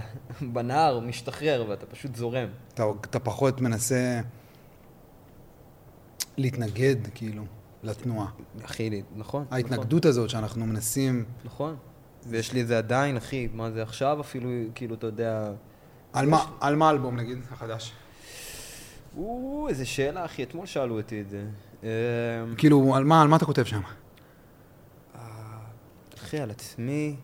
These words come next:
Speaker 1: על הדברים שאני חווה, זה כאילו
Speaker 2: יש אמירה באלבום? איך זה עובד, כאילו? נגיד,
Speaker 1: זה
Speaker 2: אתה שם, אתה
Speaker 1: מסובך.
Speaker 2: שם אלבום בחוץ.
Speaker 1: זה מסובך להסביר, כאילו.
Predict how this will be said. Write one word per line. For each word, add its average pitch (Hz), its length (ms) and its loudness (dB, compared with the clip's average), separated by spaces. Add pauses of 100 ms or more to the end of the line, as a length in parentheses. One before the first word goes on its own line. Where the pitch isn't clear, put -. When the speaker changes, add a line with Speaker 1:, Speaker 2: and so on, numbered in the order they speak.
(840)
Speaker 1:
על 98 180 -6
הדברים 95 540 -8
שאני 135 260 -8
חווה, 123 600 -4 (100)
זה - 120 -12
כאילו 110 600 -4 (2500)
Speaker 2:
יש 170 200 6
אמירה 247 280 10
באלבום? 233 440 6 (440)
איך 160 120 2
זה 202 60 6
עובד, 110 300 2
כאילו? 101 260 -6 (1300)
נגיד, 147 160 6
Speaker 1:
זה 127 100 4
Speaker 2:
אתה 165 80 10
שם, 160 60 8
אתה 127 80 0
Speaker 1:
מסובך. 123 220 10
Speaker 2:
שם 165 160 10
אלבום 143 280 8
בחוץ. 120 600 -2
Speaker 1:
זה 117 120 -4
מסובך 113 460 2
להסביר, 127 640 2
כאילו. 101 300 -4